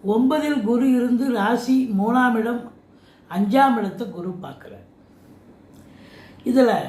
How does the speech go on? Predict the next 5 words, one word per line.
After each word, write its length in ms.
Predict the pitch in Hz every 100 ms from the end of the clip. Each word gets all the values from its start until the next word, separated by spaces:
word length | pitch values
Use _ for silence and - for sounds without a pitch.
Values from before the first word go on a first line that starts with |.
| - - - - -
பத்துக்குடையவன் 880 | 247 247 - 359 - 302 294 269 277 254
பார்த்தீங்கன்னு 480 | 247 214 254 233 208
சொன்னா 180 | 220 226 254 -
சந்திரன். 480 | 208 233 240 202 - - - - - 190
அவரை 220 | 208 220